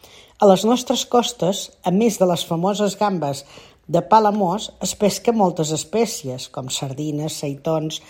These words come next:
verats, molles, que tenen preu assequible. I la veritat és que consumir peix local, a part de saludable,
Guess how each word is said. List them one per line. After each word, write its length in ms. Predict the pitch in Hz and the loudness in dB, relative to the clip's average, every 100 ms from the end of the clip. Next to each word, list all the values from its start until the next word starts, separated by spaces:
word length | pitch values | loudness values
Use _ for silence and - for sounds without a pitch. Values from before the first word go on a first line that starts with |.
| - - _ 165 | -20 -20 _ -2
verats, 540 | 165 151 165 - - | 0 0 0 -4 2
molles, 480 | 180 190 165 180 - - _ | 4 6 4 0 -6 -16 _
que 80 | - | 0
tenen 380 | 214 220 208 214 | 4 4 4 0
preu 320 | 196 180 175 | 2 4 4
assequible. 720 | 196 - 151 - 139 - 123 131 - _ _ _ _ _ - - | 0 -2 -4 -4 -8 -8 -12 -14 -20 _ _ _ _ _ -14 2
I 60 | 240 | 6
la 80 | 220 | 6
veritat 480 | 202 214 196 220 208 | 6 0 0 -2 -2
és 140 | 226 | -4
que 160 | - 208 202 | -2 -2 2
consumir 560 | 190 190 190 226 220 - - - - _ - | 0 0 -2 0 0 -2 -12 -20 -20 _ 4
peix 240 | 247 - | 4 6
local, 460 | 208 202 214 175 185 - - | 2 2 4 4 4 0 -6
a 140 | 170 | -2
part 220 | 180 196 175 | 2 2 2
de 80 | |
saludable, 680 | 170 220 233 175 - 170 | 0 2 4 2 0 -2